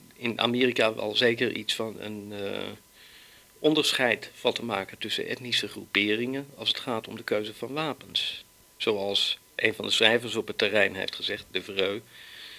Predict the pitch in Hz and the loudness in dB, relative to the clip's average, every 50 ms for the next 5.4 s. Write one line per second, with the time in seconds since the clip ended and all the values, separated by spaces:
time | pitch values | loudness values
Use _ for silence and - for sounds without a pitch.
0 | - - - - - - 113 107 104 98 95 98 - - - 110 101 95 117 117 | -20 -20 -20 -10 0 2 4 4 6 4 4 2 -2 -4 -2 -2 2 8 8 8
1 | 117 - 123 - 110 113 104 98 101 - 110 92 92 95 92 - - 123 117 107 | 8 6 2 0 2 2 0 -2 0 0 2 2 2 0 -2 4 6 8 8 8
2 | 110 107 - - - - - - - - _ _ _ _ _ _ _ - - - | 8 4 4 0 -4 -4 -4 -10 -18 -20 _ _ _ _ _ _ _ -20 -20 -12
3 | - - 95 92 92 - - 147 131 - 120 98 82 - - - - - - - | -8 -8 -6 -4 -2 -2 0 0 2 4 4 2 2 2 -6 -8 -12 -12 -14 -18
4 | - - - - - - - - - - - - - 90 87 - - - - - | -20 -20 -20 -20 -20 -20 -20 -20 -20 -20 -18 -14 -10 -10 -10 -10 -8 -10 -10 -8
5 | 85 76 69 - - - - | -8 -10 -10 -12 -14 -16 -18